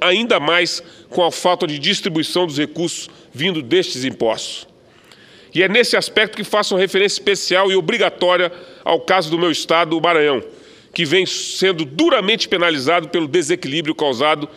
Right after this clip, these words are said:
pela guerra fiscal e pela Lei Candir, que penaliza o nosso Estado e as receitas estaduais de forma grave, deixando ao Estado do Maranhão pouca capacidade de investimento e geração de empregos.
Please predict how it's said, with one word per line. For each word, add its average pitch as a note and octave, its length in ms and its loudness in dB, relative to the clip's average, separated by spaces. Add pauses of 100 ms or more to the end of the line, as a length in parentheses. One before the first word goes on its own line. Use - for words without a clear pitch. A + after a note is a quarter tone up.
(220)
pela D#3 180 2
guerra C3+ 240 0
fiscal F3 580 -4 (220)
e A3 100 -4
pela F#3+ 220 0
Lei E3 180 2
Candir, C#3+ 460 -2 (500)
que - 120 -8
penaliza D#3+ 580 0
o D#3 40 -2
nosso D3+ 220 -2
Estado D#3+ 340 -2
e - 20 0
as B2+ 80 -4
receitas D#3 520 -2
estaduais C#3 640 -2 (360)
de C#3+ 100 -6
forma E3 460 0
grave, B2+ 560 0 (340)
deixando E3 640 0
ao E3+ 160 4
Estado E3 440 0
do D#3+ 100 0
Maranhão D#3+ 420 2 (560)
pouca A3 360 2
capacidade D3+ 680 0
de C3+ 60 -4
investimento C#3 540 -2
e C3+ 40 -8
geração C3+ 380 -2
de B2 80 -2
empregos. G2+ 480 -4